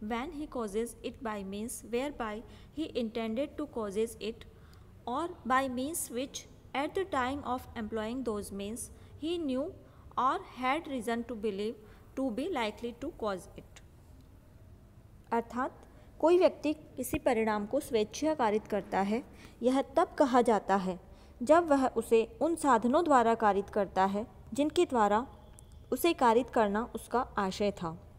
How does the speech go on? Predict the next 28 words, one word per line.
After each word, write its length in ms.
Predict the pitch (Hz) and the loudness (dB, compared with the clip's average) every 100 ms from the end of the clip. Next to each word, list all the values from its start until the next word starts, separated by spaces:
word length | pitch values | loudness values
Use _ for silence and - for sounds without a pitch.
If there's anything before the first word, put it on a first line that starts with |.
| - - - - - - - - | -20 -20 -20 -20 -20 -20 -16 0
या 220 | 262 330 - | 4 4 2
उन 120 | 381 | 0
साधनों 380 | 359 285 226 294 | 4 4 4 4
द्वारा 320 | 269 233 226 | 6 6 4
कारित 360 | 233 226 240 - | 2 2 2 2
करता 340 | 247 208 202 | 0 4 4
है 220 | 208 240 - - 220 | 4 0 -6 -8 0
जिन 180 | 330 | 0
साधनों 460 | 349 277 233 226 214 | 4 4 4 2 2
को 180 | 214 277 | 4 4
काम 300 | - 269 285 | 6 4 6
में 160 | 330 | 6
लाते 320 | 311 240 - 233 | 6 6 6 4
समय 420 | 226 196 220 294 - - - 226 | 4 0 -2 -4 -12 -20 -4 0
वह 240 | 277 320 - | 2 0 -2
यह 160 | 233 254 | 2 2
जानता 460 | 226 202 190 277 294 | 4 2 2 0 0
था 400 | 277 311 - - - - - | 0 -2 -4 -16 -20 -12 0
या 280 | 240 349 381 - - - | 2 2 0 -14 -20 -10
यह 180 | 240 311 | 2 4
विश्वास 480 | 311 294 269 285 339 | 4 2 2 2 2
करने 340 | 349 302 254 | 2 2 0
का 180 | 233 254 | 2 0
कारण 440 | 254 240 220 277 269 | 2 4 4 2 0
रखता 360 | 220 - 190 | 0 0 -2
था 220 | 185 226 - - - - - - - - | 0 -6 -8 -18 -20 -20 -20 -20 -10 2
कि 280 | 302 427 - | 4 2 0
उसने, 400 | 233 - 262 339 | -4 0 -2 -2